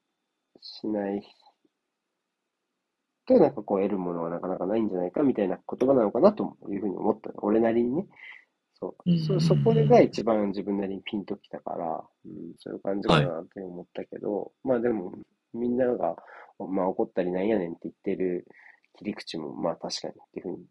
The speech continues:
Speaker 1: ちょっと思うし、まあ逆に僕自身が、
Speaker 2: うん。
Speaker 1: じゃあそこで、
Speaker 2: うん。
Speaker 1: こう、うん、な-、なんだろうな。フラットで見よう、フラットで見ようっていう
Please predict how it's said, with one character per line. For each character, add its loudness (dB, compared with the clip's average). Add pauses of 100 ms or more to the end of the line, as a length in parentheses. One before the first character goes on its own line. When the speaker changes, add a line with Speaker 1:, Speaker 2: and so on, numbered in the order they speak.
(240)
Speaker 1:
ち -18
ょ -16
っ -20
と -12
思 -6
う -12
し、 -6 (140)
ま -2
あ -2 (440)
逆 2
に 8
僕 6
自 4
身 0
が、 2
Speaker 2:
う -2
ん。 -10
Speaker 1:
じ -2
ゃ 2
あ -8
そ -6
こ -2
で、 4
Speaker 2:
う -4
ん。 -4 (480)
Speaker 1:
こ -4 (460)
う、 -12
う -10
ん、 -8
な-、 -6 (140)
な -8
ん -8
だ -10
ろ -12
う -12
な。 -18 (1700)
フ -6
ラ 8
ッ -16
ト 0
で 0
見 -2
よ -2
う、 -14
フ -2
ラ 4
ッ -20
ト 0
で 0
見 -2
よ -2
う -8
っ -14 (300)
て -2
い 0
う -8